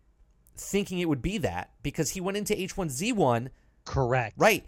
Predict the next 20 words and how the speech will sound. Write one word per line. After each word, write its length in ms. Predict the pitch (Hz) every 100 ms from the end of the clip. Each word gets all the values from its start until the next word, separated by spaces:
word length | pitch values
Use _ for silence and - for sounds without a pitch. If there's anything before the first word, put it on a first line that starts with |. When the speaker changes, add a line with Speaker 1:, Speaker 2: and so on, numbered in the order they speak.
| -
Speaker 1:
He, 260 | - 220 143
he 140 | 165
went 160 | 233 214
into 200 | 185 202
H 160 | -
one 120 | 196
Z 200 | 143 202
one 380 | 240 160 123 135 - -
and 100 | 165
then 100 | 175
saw 380 | - 220 220 214
that 140 | 180
it 60 | 165
was 120 | 131
bad 460 | 147 156 117 95 - _ -
and 120 | 139
said, 120 | - 156
"You 60 |
know 80 | 165
what? 260 | 180 208